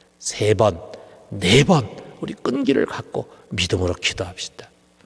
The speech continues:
오늘 새벽만이 아니라 내일 새벽, 모레, 그리고 요번 한 주간 작정하고 여러분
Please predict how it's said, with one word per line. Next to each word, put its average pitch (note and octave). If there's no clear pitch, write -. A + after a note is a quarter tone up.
오늘 B2+
새벽만이 D3
아니라 B2+
내일 C#3
새벽, -
모레, E3
그리고 D#3
요번 E3+
한 C#4+
주간 C#4
작정하고 A2+
여러분 F#2+